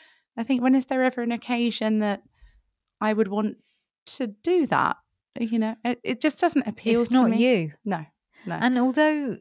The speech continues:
Speaker 2: a lot of people put a lot of importance on material goods,
Speaker 1: Mm.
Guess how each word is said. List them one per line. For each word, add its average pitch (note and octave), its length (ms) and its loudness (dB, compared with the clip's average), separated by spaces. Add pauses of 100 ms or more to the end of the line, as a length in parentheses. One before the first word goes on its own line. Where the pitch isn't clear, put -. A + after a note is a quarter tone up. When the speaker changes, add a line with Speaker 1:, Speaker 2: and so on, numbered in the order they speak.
(120)
Speaker 2:
a G3+ 80 -4
lot A#3+ 220 2
of G3 80 -2
people G#3 300 -6
put E3+ 160 -4
a - 40 -2
lot D#3+ 180 -2
of D3+ 100 -8
importance E3 680 -6
on D#3+ 260 -4
material D#3 520 -4
goods, D3 560 -6
Speaker 1:
Mm. G3+ 360 -4